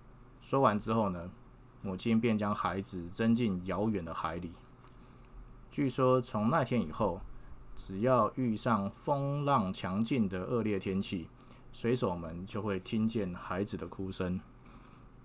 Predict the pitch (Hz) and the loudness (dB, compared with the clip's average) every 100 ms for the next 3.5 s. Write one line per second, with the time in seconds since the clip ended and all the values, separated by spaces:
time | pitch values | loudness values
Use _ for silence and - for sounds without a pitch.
0 | - - - 117 117 107 90 - - - | -20 -20 0 8 10 10 8 0 -16 -6
1 | 117 117 113 92 - - - - - - | 6 8 8 6 0 -14 -20 -20 -20 -20
2 | - - - 95 - 131 107 143 107 87 | -20 -12 -4 -2 4 4 4 4 4 2
3 | - 85 90 95 98 | -2 -2 0 0 0